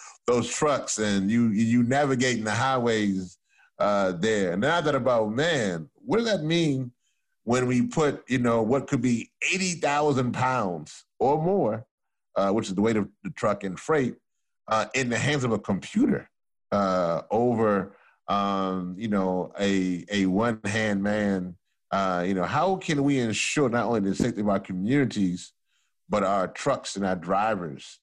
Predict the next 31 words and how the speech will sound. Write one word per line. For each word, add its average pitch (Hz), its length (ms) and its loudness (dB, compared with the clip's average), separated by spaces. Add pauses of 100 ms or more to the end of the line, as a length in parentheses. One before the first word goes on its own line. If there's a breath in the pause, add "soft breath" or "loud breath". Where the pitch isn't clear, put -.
You 101 100 -8
know, 92 300 0
do 90 120 -2
you 131 180 2
believe, 127 640 2 (320 soft breath)
and 127 160 2
what 165 100 2
are 170 40 2
your 156 80 2
thoughts 135 360 0
on 110 120 0
that, 107 220 0
on 104 180 0
that 117 380 -2
kind 123 180 -2
of 101 80 0
that 98 340 0
technology 104 640 -2
now? 90 300 0
As 85 100 -4
we, 95 300 2
do 101 380 -2
you 131 80 6
think 123 320 -2 (800 soft breath)
that, - 240 -4
that 98 160 -4
te-, 110 260 -2
technology 110 420 -2
exists 120 520 -2
now, 127 280 0
or, 95 360 0